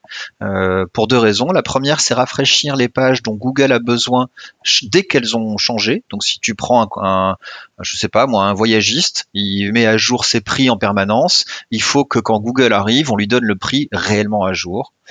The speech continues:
Euh, le deuxième, euh, la deuxième raison, c'est qu'on fait maintenant du monitoring des sites pour vérifier que ça se passerait bien si Google venait, et donc on passe notre temps à inspecter quelques pages clés du site pour vérifier qu'il n'y a pas eu de, de modification de structure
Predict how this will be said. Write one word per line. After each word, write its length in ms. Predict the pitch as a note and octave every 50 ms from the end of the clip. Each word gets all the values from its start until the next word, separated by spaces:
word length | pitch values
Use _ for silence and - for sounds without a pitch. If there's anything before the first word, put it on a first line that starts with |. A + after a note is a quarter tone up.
| - - - _ _ -
Euh, 80 | G2+ G2
le 100 | G2+ G#2+
deuxième, 440 | G#2 C#3 C#3+ C#3 D3 D3 D3 D3 C3+
euh, 160 | A#2+ A2+ A2+
la 60 | A2+
deuxième 180 | A#2 B2+ C3 C3
raison, 240 | B2+ C3 C3 E3 F#3+
c'est 180 | - - -
qu'on 120 | - - -
fait 140 | - - C#3
maintenant 280 | C#3 C3 - D#3+ D3+
du 140 | C#3+ B2+ B2
monitoring 600 | B2+ B2 C3+ C3+ - - C3 C3+ C#3+ C#3+ C#3+ C3+
des 140 | B2 A2 G#2
sites 360 | - - - C#3 C#3 - -
pour 140 | - A#2 G#2
vérifier 480 | G2 G#2+ G#2+ A#2 A#2 - - - C3+
que 120 | A#2 - A2
ça 120 | - G#2+
se 80 | G#2+ -
passerait 360 | - A2+ - - - - B2
bien 180 | B2 C3 C#3+ C#3+
si 220 | - - A2+ G#2+
Google 280 | G2+ G#2 G2+ A2+ G#2+ G2+
venait, 380 | F#2+ G2+ G2 G2+ C#3 F#3 A3 _ _ - - - - - -
et 80 | D#3+
donc 260 | D3+ C3 C#3+ F3 - B2
on 60 | G#2+
passe 260 | - C#3 D3+ - -
notre 160 | C3 A#2+ _ -
temps 240 | - B2 D3+ G3 -
à 160 | - F#2+ G#2+
inspecter 580 | B2 C#3 - - - - E3 - - - - -
quelques 300 | - C#3 B2 - - B2
pages 240 | - A#2+ A2+ - -
clés 140 | - C3 A2+
du 100 | A2 G#2+
site 320 | - - - F#3+ - - - - - - - -
pour 100 | - B2+
vérifier 480 | A2 A2 A2+ A#2 A2+ - - - D3 D3+
qu'il 120 | - -
n'y 20 | G#2+
a 20 |
pas 180 | - - G#2 G#2
eu 140 | A2 A#2+ B2+
de, 400 | A#2 G#2 G2+ G2 F#2+ F#2+ F#2+ F2+
de 220 | F#2 G2+ F#2+ F#2+
modification 720 | F#2 G2 G2+ G2+ G2 - - - G#2 - A2+ - - B2
de 40 | A#2
structure 680 | - - - A2+ G2+ - - - - B2+ C3+ D3+ E3